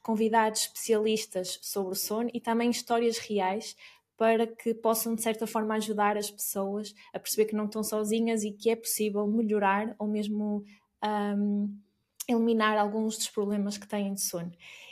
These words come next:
E têm também um diário de sono que foi lançado há cerca de um ou dois anos.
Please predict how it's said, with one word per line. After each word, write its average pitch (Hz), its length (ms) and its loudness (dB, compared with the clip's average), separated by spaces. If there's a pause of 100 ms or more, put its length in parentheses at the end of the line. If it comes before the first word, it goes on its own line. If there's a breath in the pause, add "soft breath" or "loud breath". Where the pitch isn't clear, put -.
(140 loud breath)
E 254 60 2
têm 269 320 4
também 262 520 2
um 240 120 0
diário 196 320 4
de - 80 -6
sono 302 400 2
que - 60 -14
foi 220 220 0
lançado 208 680 0
há 190 280 -4 (180)
cerca 190 320 -10
de 180 320 -8
um 220 180 0
ou 185 80 -4
dois 175 280 -6
anos. 302 440 -2